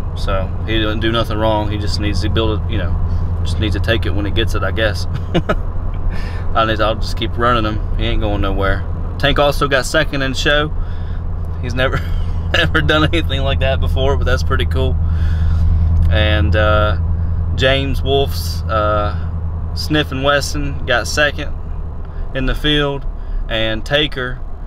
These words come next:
got, uh, fourth, which is, uh, Chaser. I got the, I got my, the Chaser, uh, pup.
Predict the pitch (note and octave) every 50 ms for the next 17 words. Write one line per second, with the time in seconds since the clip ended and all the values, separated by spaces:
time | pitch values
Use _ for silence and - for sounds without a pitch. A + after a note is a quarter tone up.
0 | - - - - - B2 A#2+ A#2 A#2 A#2 A#2 - - - - A#2+ A#2 A2+ A2+ A2
1 | G#2+ A2 - - D#3 C#3+ C3 A#2 G#2 G2+ - - - - - - A#2 A2 G#2+ -
2 | - G#2+ G#2+ G2+ - - G#2+ G2+ G2+ G2+ - - D#3+ E3 E3+ D#3 - - B2 A2+
3 | G#2+ G#2 A#2+ B2 B2+ A#2+ - - - - - - B2 B2 B2+ B2 - - A2+ G#2+
4 | - - - - - - - C#3 C#3+ C#3+ - - A2 G#2 G2+ - - - - A#2+
5 | A2 G2+ G2+ - - A#2 A2+ A2+ A2+